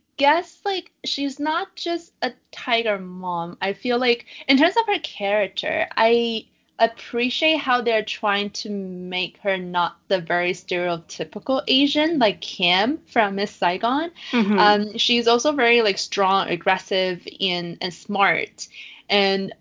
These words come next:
Speaker 1: dominant in terms of, like, her relationship with Brian. Um, so I do feel like maybe in some way it's very stereotypical Tiger Mom image, but at the
Speaker 2: Mm-hmm.
Speaker 1: same time, like, at least it's not the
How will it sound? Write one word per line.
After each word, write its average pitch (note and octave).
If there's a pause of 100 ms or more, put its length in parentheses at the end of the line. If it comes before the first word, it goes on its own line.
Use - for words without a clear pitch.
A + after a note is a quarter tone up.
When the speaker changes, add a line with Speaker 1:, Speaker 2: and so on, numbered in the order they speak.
Speaker 1:
dominant F3+
in E3+ (100)
terms F#3
of, E3+
like, E3
her F#3
relationship E3+
with -
Brian. F#3 (440)
Um, G3+ (120)
so A3+
I A3+
do C4+
feel D#4+
like D4
maybe B3
in C4
some A#3+
way A3
it's G3+
very G3
stereotypical F3+
Tiger F#3
Mom G#3
image, A#3+ (100)
but G#3
at F#3
the G3+
Speaker 2:
Mm-hmm. F3+
Speaker 1:
same A3+
time, F#3
like, F3 (320)
at G3+
least G#3
it's G#3+
not F#3
the F3